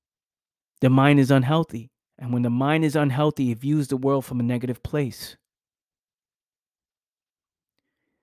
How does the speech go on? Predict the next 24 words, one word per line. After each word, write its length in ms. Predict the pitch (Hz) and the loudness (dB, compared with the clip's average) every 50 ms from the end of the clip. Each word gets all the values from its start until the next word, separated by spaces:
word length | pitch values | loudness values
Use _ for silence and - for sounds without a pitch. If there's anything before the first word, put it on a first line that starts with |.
| _ _ _ _ _ _ _ _ _ _ _ _ _ _ | _ _ _ _ _ _ _ _ _ _ _ _ _ _
It 80 | - - | -14 -12
formulates 580 | - - 160 170 165 165 156 156 151 147 - - - - - | -4 -2 0 0 0 0 0 0 -2 -2 -4 -10 -16 -16 -8
your 140 | 156 147 147 | -6 -6 -4
perspective 760 | - - 139 - - - - 165 160 156 - 143 127 120 110 120 | -4 -4 -6 -6 -8 -4 -2 0 0 0 -2 -4 -6 -4 -4 -4
and 100 | 117 107 | -6 -4
how 160 | 110 139 143 | -2 -2 0
you 160 | 147 143 135 | 0 0 0
perceive 420 | - - 139 - - - 147 135 | 0 -2 -2 -2 -4 -6 -6 -4
the 80 | 135 123 | -4 -2
world. 400 | 131 160 175 160 - - - - - _ _ _ _ _ _ _ _ _ _ _ | 0 0 0 0 -2 -4 -12 -20 -20 _ _ _ _ _ _ _ _ _ _ _
So 140 | - 147 | -2 0
you're 60 | 139 131 | 0 0
seeing 300 | - - 185 185 175 156 | 0 0 0 2 2 4
the 80 | 143 | 4
world 260 | 127 143 156 151 135 | 6 6 6 6 6
from 140 | - 139 123 | 4 2 2
a 40 | 120 | 2
negative 400 | 123 135 139 131 131 123 - - | 2 2 2 0 0 -2 -4 -2
place. 300 | - 151 143 123 110 - | 0 0 0 0 0 -2
Now 80 | 131 127 | -2 -2
there's 200 | 123 120 - - | -2 -4 -4 -2
so 160 | - 165 165 | -2 -2 0
much 200 | 160 151 - - | 0 -2 -4 -6
fear, 480 | - - 147 143 139 135 135 127 123 | -4 0 2 2 4 2 2 0 -4